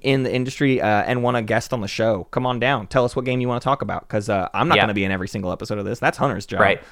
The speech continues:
Speaker 1: Um,
Speaker 2: Right.
Speaker 1: so I got a life and a baby, uh, and other things to do. So, uh, we want guests.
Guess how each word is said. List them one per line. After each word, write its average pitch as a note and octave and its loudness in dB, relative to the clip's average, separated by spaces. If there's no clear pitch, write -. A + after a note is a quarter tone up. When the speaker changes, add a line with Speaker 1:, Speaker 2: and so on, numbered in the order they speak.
Speaker 1:
Um, G2+ 2
Speaker 2:
Right. G2+ 6
Speaker 1:
so G2+ 2
I C3+ 4
got D3 6
a F#2 2
life A#2 4
and A2 0
a G2 -2
baby, G#2 2
uh, G2+ -6
and F#2+ -2
other A2 0
things A2+ -4
to - -6
do. F2+ -6
So, G2 0
uh, F#2+ -2
we B2+ 2
want D#3+ 4
guests. - 0